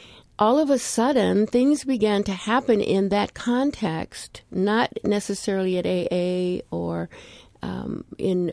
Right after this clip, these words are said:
my, uh, recovery environment, but in the, uh, religi-,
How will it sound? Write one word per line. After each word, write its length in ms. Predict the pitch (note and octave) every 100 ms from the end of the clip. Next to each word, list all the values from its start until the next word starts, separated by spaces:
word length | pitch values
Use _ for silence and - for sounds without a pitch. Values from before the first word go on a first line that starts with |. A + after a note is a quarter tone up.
| -
my, 560 | F3+ E3+ E3+ E3 E3 -
uh, 200 | F3+ D#3+
recovery 800 | E3+ E3+ - G3+ G#3+ G3+ E3+ E3+
environment, 680 | E3 E3 E3 E3 D#3 E3+ - - - - - -
but 580 | F#3 G3+ F#3+ F#3 - E3+ _
in 560 | - G3+ G3 G3 F#3 F3+ -
the, 540 | - F3 F#3 F3 - _ _ _ _ _ _ _ _
uh, 140 | G#3+ F#3
religi-, 680 | F3+ F3+ G3 G3 G#3 G3